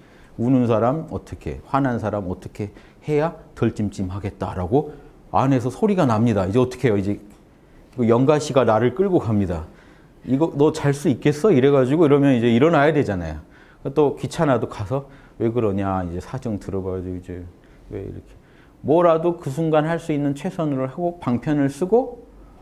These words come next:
이쪽 가서는 저쪽 흉 보고 저쪽 가서는 저쪽 흉 봐주고 또 와서 자야 될 거 아니에요. 서로 좀 풀린 것 같을 때 <laughs> 자야 될 거 아니에요. "오늘은 여기까지가 최선이다. 더 좋은 방편은 아직 머리가 맑지가 않아.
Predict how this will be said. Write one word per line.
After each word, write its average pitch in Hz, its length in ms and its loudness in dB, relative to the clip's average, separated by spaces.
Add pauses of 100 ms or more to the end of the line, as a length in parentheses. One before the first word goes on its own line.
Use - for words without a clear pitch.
(680)
이쪽 160 260 -2
가서는 151 300 2
저쪽 135 340 0
흉 147 180 0
보고 127 440 0
저쪽 139 320 -2
가서는 147 320 -2
저쪽 135 360 0
흉 180 140 0
봐주고 139 560 0 (720)
또 139 180 -2
와서 120 360 2
자야 185 280 2
될 175 160 2
거 139 80 6
아니에요. 117 440 2 (380)
서로 175 300 4
좀 160 200 0
풀린 190 280 2
것 170 100 2
같을 117 340 0
때 143 80 2
<laughs> - 0 -
자야 131 320 0
될 123 120 -2
거 - 80 -12
아니에요. - 140 -14 (340)
"오늘은 156 420 6
여기까지가 131 480 4
최선이다. 135 520 -2 (560)
더 139 180 4
좋은 143 260 4
방편은 123 540 2
아직 113 240 0
머리가 117 360 4
맑지가 104 440 0
않아. 101 160 -4